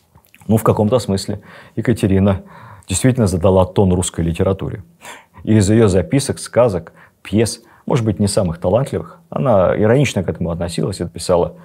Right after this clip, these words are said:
«Моё очередное неудачное подражание Шекспиру». Без этого бы не было пушкинского Бориса Годунова.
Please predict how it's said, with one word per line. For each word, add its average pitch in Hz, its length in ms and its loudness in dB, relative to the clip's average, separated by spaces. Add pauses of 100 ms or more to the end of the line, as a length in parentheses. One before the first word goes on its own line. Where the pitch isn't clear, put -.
(160)
«Моё 120 280 4
очередное 113 540 2
неудачное 113 640 2
подражание 104 580 2
Шекспиру». - 580 -8 (520)
Без 90 180 0
этого 123 240 2
бы 156 100 0
не 143 100 0
было 151 180 0
пушкинского 90 460 -8
Бориса 82 280 -2
Годунова. 80 420 -8